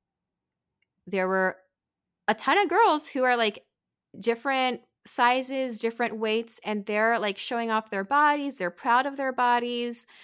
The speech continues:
They're wearing crop tops and mini skirts. And, like, I remember I was trying to cover up my body by wearing oversized clothes a lot.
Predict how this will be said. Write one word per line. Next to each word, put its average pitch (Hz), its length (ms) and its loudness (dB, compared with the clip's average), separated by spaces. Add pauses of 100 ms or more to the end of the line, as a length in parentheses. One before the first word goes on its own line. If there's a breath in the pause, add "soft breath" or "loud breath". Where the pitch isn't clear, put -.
(140 loud breath)
They're 208 120 -6
wearing 190 220 -4
crop 269 300 2
tops 254 300 0
and 220 100 -4
mini 254 200 -4
skirts. 247 480 -6 (100)
And, 202 500 0 (600)
like, 196 400 0 (1300)
I 202 140 2
remember 214 760 2 (260)
I 208 280 8
was 208 260 0 (140)
trying 214 440 0
to 254 100 -10
cover 208 360 -4
up 202 100 -2
my 175 160 -2
body 156 500 -2
by 175 240 -2
wearing 156 400 -6
oversized 165 840 -4 (120)
clothes 165 800 -4
a 269 60 -4
lot. 269 380 -2